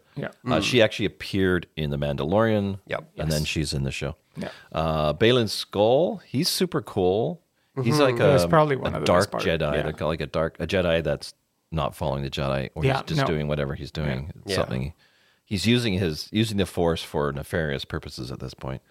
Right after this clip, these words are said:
Speaker 3: Mm-hmm.
Speaker 2: And then his apprentice is Shin Hati, who's another Dark Jedi, who's quite powerful too in her own right.
Speaker 1: Yeah.
Speaker 3: Mm-hmm.
Speaker 2: Um, so there's some interesting characters there.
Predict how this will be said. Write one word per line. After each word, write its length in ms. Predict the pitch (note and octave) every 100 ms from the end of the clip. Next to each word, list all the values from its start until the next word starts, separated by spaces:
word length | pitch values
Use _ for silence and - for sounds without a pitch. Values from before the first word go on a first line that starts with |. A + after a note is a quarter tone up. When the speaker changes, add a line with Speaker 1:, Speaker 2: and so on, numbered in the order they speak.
| _
Speaker 3:
Mm-hmm. 340 | A#2+ A#2+ A2+ G#2
Speaker 2:
And 100 | F#2+
then 100 | F2
his 320 | A2 G#2 F#2+
apprentice 600 | F#2+ - E2+ D#2 D2 -
is 160 | C#2+ -
Shin 420 | - E2 C#2 D2 -
Hati, 480 | - D2+ - A#1+ B1 - _ _
who's 180 | C#2+ C2+
another 500 | C2+ C2+ C2+ C2 C2 _ _ -
Dark 200 | D2 -
Jedi, 460 | C#2+ B1 B1 B1 - _
who's 120 | - -
quite 200 | F2+ -
powerful 340 | D#2 C#2 C#2
too 200 | - C2
in 80 | B1+
her 80 | B1+
own 120 | B1+
right. 160 | A#1+ - _ _
Speaker 1:
Yeah. 100 | B2+
Speaker 3:
Mm-hmm. 340 | A#2 A#2 G#2+ G2 - - _ -
Speaker 2:
Um, 360 | D#2+ D#2 D#2+ D#2+
so 160 | -
there's 140 | E3+ G3
some 140 | C#4
interesting 360 | D4+ D4 D#4+ C#4+
characters 440 | C3 B2+ G#3 F#3+
there. 300 | E2 C#2 D#2